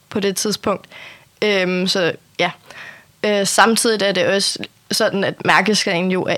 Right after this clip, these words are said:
indsnævret til folk, som, øhm, er født i landet. Og det, det ligesom mindsker befolkning-, altså den befolkningsgruppe, der ligesom vil få gavn af den her mærkesag, jo markant. Altså hvis man er kommet hertil til som toårig, treårig, fireårig,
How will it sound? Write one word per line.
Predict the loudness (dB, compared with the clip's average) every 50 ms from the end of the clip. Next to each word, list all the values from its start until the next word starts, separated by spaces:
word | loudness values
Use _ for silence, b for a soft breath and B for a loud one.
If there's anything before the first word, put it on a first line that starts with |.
| -2 -2
indsnævret | -2 0 0 -2 -2 0 0 0 0 2 0 0 0
til | -2 -4 -4
folk, | -2 0 0 0 0 0 -2 -2
som, | 0 0 2 2 2 0 -2 -4 B B B B B B _ _ _ _ -2
øhm, | 0 0 0 0 -2 -4 -4 -4
er | -6
født | -6 -4 -4 -2 -2 -2 -2 -2
i | -4
landet. | -2 0 0 0 0 -2 -4 -6 -6 -10 B B B B B B B _
Og | -4 -4 -2 -2
det, | -2 -2 -2 -2 -2 -4 -4 -6 -4 -2
det | -2 0 0 0 -2 -2 -2
ligesom | -2 -2 -2 0 0 0 0
mindsker | 0 0 0 0 -2 -2 -4 -4 -6
befolkning-, | -6 -6 -6 -2 -2 -2 -2 -2 -4 -4 -2 -2
altså | -2 -2 -2
den | -2 -2 -2 -4
befolkningsgruppe, | -4 -4 -4 -2 -2 -2 -2 -2 -2 -4 -4 -2
der | -2
ligesom | -2 -2 0 -2 -2
vil | -2 -2
få | -4 -4
gavn | 0 2 4 4 4 2 0
af | -2 -2
den | -2 -4 -4 -2 -2
her | -2 -2
mærkesag, | 0 -2 -2 -2 -2 -4 -4 -2 -2 -2 -4 -6 B B B -6
jo | -4 -4
markant. | -2 -4 -4 -4 -4 -4 -4 -4 -6 -8
Altså | -6 -6 -4 -2 -2
hvis | -2 -2 -2
man | -2 -2 -2
er | -2
kommet | -4 -4 -4 -2 -2 -2
hertil | -4 -4 -4 -4 -2 -2 -2
til | -4 -4 -6 -8 -10 B B B B B B
som | B -4 -2 -2
toårig, | -2 -2 -2 0 0 2 2 0 0 -2
treårig, | -2 -2 -2 0 0 0 0 0 -2 -2
fireårig, | -4 -2 -2 0 0 0 0 0 -2 -4